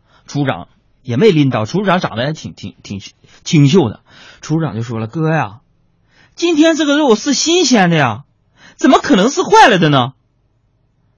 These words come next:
然后服务员儿也，也闻了一下，说：“哎，厨师长啊，确实这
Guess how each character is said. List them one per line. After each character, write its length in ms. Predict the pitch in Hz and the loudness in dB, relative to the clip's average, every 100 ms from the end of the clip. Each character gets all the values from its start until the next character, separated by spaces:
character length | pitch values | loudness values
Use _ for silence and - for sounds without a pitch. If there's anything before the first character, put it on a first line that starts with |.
| _ _ _ | _ _ _
然 140 | 226 | -2
后 40 | 269 | 0
服 120 | 220 | -2
务 100 | 277 | 0
员 80 | 180 | 2
儿 160 | 233 | 2
也， 80 | 277 | 2
也 120 | 135 | 0
闻 180 | 104 107 | -2 -2
了 80 | 247 | -2
一 60 | 160 | -2
下， 140 | 127 | -4
说 220 | 110 98 _ - - - - - _ _ _ - | -6 -10 _ -20 -20 -18 -20 -20 _ _ _ -10
：“哎， 100 | 120 | -10
厨 200 | - 123 | -6 -6
师 80 | 123 | -6
长 80 | |
啊， 220 | - 80 87 | -10 -14 -16
确 180 | - 170 | -10 -10
实 180 | - | -8
这 240 | 156 196 | -8 -8